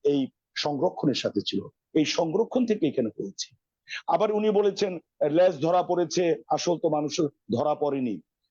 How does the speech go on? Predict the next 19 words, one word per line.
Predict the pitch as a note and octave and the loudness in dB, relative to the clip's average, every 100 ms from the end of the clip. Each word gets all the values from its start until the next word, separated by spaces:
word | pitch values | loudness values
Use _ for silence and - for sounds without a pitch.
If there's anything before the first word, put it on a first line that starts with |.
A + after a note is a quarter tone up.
| - | -4
আমি | F#3 | -2
তার | G3+ F#3+ | 2 2
কথায় | G3 A3 G#3+ | 2 0 0
একমত, | E3 - D3 A#2+ C3 | 0 0 -2 0 2
লেজ | E3+ F3 D3 | 2 2 0
ধরা | D#3 | 0
পড়ছে, | C#3+ B2 - | 0 -2 -2
লেজ | C#3 E3 D#3+ | 0 0 0
টান | F#3 E3 | -2 -2
দিলে | D3 C3+ G#2+ _ - | -2 -2 -4 _ -2
মাথা | C3 - - G2 | -2 -2 -4 -4
আসবে, | - - - - _ _ A#2 | -6 -6 -8 -10 _ _ 2
মাথাও | G3 - F#3 D#3+ | 2 4 2 2
ধরা | - - - - | 0 -2 -2 0
পড়বে। | - - - - _ _ _ _ _ - | 0 0 -2 -6 _ _ _ _ _ -2
আর | F3+ G3 - | 2 2 4
আবিদ | E3 F3 G#3+ | 4 6 6
আলীর | A#3+ C4 G3+ | 6 4 2
যে | C4 B3+ G3+ G3+ | 4 6 6 8